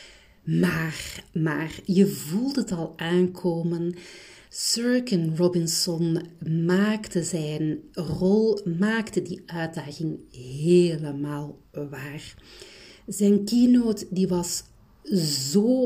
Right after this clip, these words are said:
ontzettend goed. Ik heb zelf van begin tot het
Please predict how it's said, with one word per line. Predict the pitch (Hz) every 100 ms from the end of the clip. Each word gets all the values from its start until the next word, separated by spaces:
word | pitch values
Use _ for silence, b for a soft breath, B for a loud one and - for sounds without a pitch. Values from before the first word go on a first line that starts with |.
| - -
ontzettend | 175 175 190 180 165 147
goed. | - - 143 156 - B B B B B
Ik | 247
heb | 240 - -
zelf | 185 - 220 254 277 - -
van | 190 240 220 202 196
begin | 180 147 156 208 226 - - -
tot | 254 254
het | 196